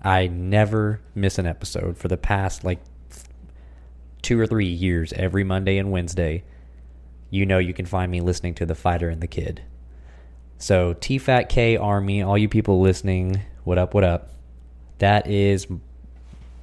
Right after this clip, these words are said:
I just mentioned, that's my favorite podcast by far. Um, as a matter of fact, one of the hosts of The Fighter and the Kid is one of, actually, they both are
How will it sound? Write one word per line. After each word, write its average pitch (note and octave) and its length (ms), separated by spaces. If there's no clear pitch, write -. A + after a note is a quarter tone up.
I G2 100
just F#2+ 200
mentioned, F#2 260
that's - 140
my F2+ 100
favorite F2+ 400
podcast E2 500
by E2+ 140
far. - 360
Um, F2+ 360
as F#2 120
a F#2+ 40
matter F#2+ 200
of F2+ 80
fact, A#2 360
one G#2+ 240
of G2 80
the F2+ 100
hosts G#2+ 420
of F#2+ 420
The F#2+ 60
Fighter F2+ 280
and F2 120
the F2 40
Kid G2 480
is F#2 180
one F2 140
of, F2+ 160
actually, G2+ 240
they F#2 100
both A2+ 340
are F2 280